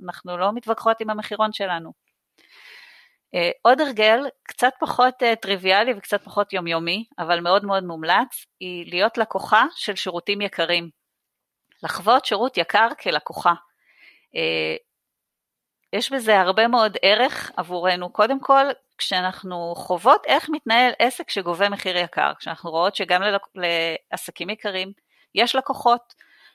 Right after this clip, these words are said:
הם לא מתנצלים על המחיר שלהם, הם לא מפצים את הלקוחות ששילמו להם מחיר גבוה, הם לא מציעים הנחות, הם לא נותנים אקסטרות בחינם, הם מרגישים ממש בסדר עם המחיר, חשוב מאוד לחוות את זה כ-, גם מהצד השני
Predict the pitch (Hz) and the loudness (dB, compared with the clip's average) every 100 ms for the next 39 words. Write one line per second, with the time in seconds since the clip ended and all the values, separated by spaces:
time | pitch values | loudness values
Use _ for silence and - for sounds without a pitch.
0 | - 180 208 294 240 247 - 233 247 233 | -14 0 2 4 0 -6 -2 0 4 2
1 | 214 - 214 202 202 190 185 180 190 247 | 0 -4 -6 -4 -2 -2 -2 -2 0 0
2 | - 285 - - 254 247 220 190 - - | -2 -6 -6 -2 0 0 0 -2 -4 -4
3 | - 214 196 _ _ _ - 190 185 185 | 2 2 0 _ _ _ -8 -4 -2 -2
4 | 185 196 196 180 180 - 185 175 180 175 | -2 0 2 0 -4 -6 -6 -4 -4 2
5 | 175 170 160 175 196 240 - 220 226 202 | 4 4 2 0 0 -2 -4 -2 0 -2
6 | - 208 208 180 202 - 226 - 226 - | 0 0 0 -4 -8 -8 -6 -4 -4 -4
7 | 214 196 196 202 185 190 202 _ _ _ | -4 -4 -6 -6 -2 -2 -2 _ _ _
8 | - 190 180 185 - 262 208 202 208 202 | -8 -6 -6 -4 -2 0 2 2 0 -2
9 | - 214 208 170 160 - 240 226 190 - | -2 0 -2 -6 -10 -10 -10 -10 -10 -6
10 | 214 214 202 196 175 196 196 180 185 170 | -4 -2 -2 -6 -2 -2 -2 -8 -8 -6
11 | 151 147 143 _ _ _ _ _ - 220 | -6 -6 -10 _ _ _ _ _ 0 4
12 | 240 240 233 220 220 202 196 | 4 4 4 2 0 -2 -4